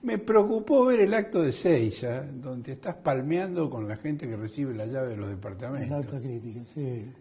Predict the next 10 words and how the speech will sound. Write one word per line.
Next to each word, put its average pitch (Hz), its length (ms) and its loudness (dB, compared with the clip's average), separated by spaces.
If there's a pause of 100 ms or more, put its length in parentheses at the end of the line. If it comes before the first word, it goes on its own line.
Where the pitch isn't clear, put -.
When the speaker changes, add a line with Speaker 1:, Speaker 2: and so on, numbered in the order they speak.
Speaker 1:
Y 165 60 -4
me 185 140 -4
parece 240 460 -2
que 127 580 -2
Speaker 2:
No 147 60 -2
está 147 180 -4
bien. 104 380 -6
Speaker 1:
sos - 260 -4
demasiado 185 420 -2
importante 131 1040 -4